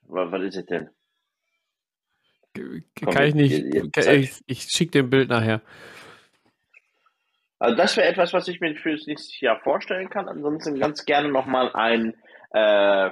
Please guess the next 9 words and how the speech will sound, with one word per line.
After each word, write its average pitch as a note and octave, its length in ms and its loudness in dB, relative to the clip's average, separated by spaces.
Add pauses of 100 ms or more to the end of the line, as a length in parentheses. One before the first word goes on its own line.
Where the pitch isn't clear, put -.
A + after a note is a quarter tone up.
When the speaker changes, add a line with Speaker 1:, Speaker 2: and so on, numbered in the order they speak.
(100)
Speaker 1:
Freebooters A#2+ 480 -6
Fate, F#3 360 -6 (200)
ähm, D#3 840 -2
Batrap. - 380 0 (1500)
Ganz B2+ 260 -2
gerne A#2 220 2
mit A2 200 -2
Debon. G#2+ 380 0 (280)
Ähm, C3 1400 -2